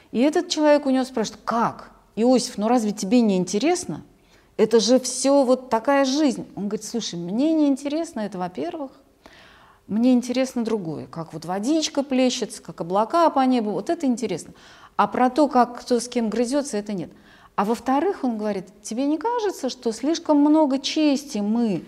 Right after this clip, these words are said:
оказываем людям в тех ситуациях, когда мы пересказываем какие-то склоки, дрязги? То есть мы как бы льем воду на эту мельницу, да? Мы какую-то энергию свою отдаем.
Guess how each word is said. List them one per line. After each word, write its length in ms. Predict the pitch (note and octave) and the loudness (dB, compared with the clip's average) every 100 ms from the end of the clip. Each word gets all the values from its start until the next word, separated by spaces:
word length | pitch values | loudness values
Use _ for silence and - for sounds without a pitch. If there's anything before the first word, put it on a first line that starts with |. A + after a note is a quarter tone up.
| - - - - | -16 -20 -14 -6
оказываем 960 | F#3 - C#4 C4 G#3+ G3 F#3 E3+ D#3 - _ _ - | -4 2 4 4 2 -2 -2 -4 -6 -12 _ _ -10
людям 540 | - A3 C#4+ G#3 F#3 D3+ | 0 4 4 4 0 -4
в 80 | |
тех 240 | - B3 A3+ | -2 -2 0
ситуациях, 680 | - F#3 C4 G#4 G#4 A#3 G#3 | -4 -2 0 0 0 -4 -2
когда 380 | G3 G3 G#3+ | -6 -2 -2
мы 420 | A3+ B3+ E4 E4+ E4+ - - _ - | 2 4 4 2 -2 -12 -20 _ -12
пересказываем 960 | - A3+ A3+ - D#3 A3+ C4 B3 B3 B3 | -2 -2 -2 -6 -6 -2 -2 0 0 0
какие-то 380 | B3 A#3+ B3 B3 | -2 -4 -6 -6
склоки, 600 | - A3 A3 B3+ A#3+ A#3+ | -8 -4 0 0 0 -4
дрязги? 680 | G3 A#3 B3 G#3+ F#3+ F#3 - | -2 0 0 0 -4 -8 -6
То 80 | A3+ | -4
есть 160 | A3 A#3 | -4 -2
мы 100 | B3+ | 0
как 180 | B3+ | 0
бы 160 | A3+ B3+ B3 - - - | 2 0 -2 -20 -14 -4
льем 400 | G#3 B3 E4 D#4+ | 0 2 4 4
воду 420 | E4+ F4+ D4 A#3+ | 6 6 6 4
на 140 | A#3 | 2
эту 160 | A#3 C4 | 2 4
мельницу, 560 | C#4 D4 G#3+ E3 - | 4 4 2 -2 -8
да? 180 | B2 B3+ | -4 0
Мы 140 | C4+ A#3+ | 2 0
какую-то 440 | A#3+ A#3+ A#3+ B3 | 0 -2 0 2
энергию 520 | C#4 F4 A#3+ G3 F#3+ | 4 2 2 -2 -4
свою 580 | F3 - F#3+ G3 F#3 E3 - _ _ | -6 -6 -6 -4 -4 -8 -12 _ _
отдаем. 600 | - E3+ A3+ A#3 G3 - | -8 -4 -2 -2 -2 -6